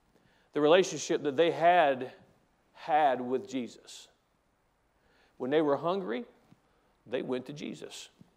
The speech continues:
As a matter of fact, Jesus knew when they were hungry, and Jesus would provide food for them. Whatever they needed, you think about this.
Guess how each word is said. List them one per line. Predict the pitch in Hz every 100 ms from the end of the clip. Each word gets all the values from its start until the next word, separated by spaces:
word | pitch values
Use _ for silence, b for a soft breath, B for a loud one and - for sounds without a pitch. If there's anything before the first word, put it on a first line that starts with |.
| _ _ _ _ _ _ _ _ _ _ _ _ _ _ b b
As |
a | 120
matter | 180 196
of | -
fact, | 220 220 - - -
Jesus | 123 226 185 165 165
knew | 180 262
when | 180
they | 156
were | 147
hungry, | 139 143 151 196
and | 135
Jesus | 135 202 160 -
would | 147
provide | 143 127 120 117
food | 127 117
for | -
them. | 104 - - _ _ _ _ _ _ _ _ _ _ _ _ _ _ b b b
Whatever | - 185 247 285 220
they | 165 196 185
needed, | 160 175 254 185 160
you | 185
think | 269 - 262 -
about | 165 139 120 110
this. | 113 101 -